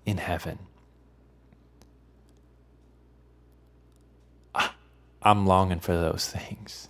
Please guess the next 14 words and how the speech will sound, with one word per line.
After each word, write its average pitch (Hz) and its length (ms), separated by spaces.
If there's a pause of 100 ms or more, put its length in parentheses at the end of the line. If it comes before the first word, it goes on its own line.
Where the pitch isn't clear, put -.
(760)
where 90 100
every 95 240
tear 101 680 (240)
will 92 80
be 92 140
wiped 90 500
away 95 320
and 92 100
everything 98 400
will 95 140
be 95 140
made 92 420
right. 92 320 (360)
And, 95 220